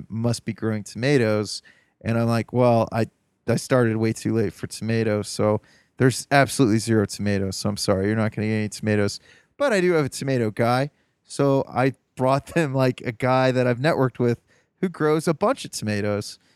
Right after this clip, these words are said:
And he grows really well tomatoes. And, um, and even, you know, we've looked,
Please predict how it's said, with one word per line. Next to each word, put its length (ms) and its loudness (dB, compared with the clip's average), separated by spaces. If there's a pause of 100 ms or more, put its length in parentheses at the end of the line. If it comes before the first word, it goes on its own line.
(220)
And 60 2
he 40 2
grows 320 0
really 240 4
well 220 4
tomatoes. 600 -2
And, 160 -4
um, 360 0
and 200 -2
even, 500 -2 (420)
you 60 -2
know, 60 4
we've 200 4
looked, 240 0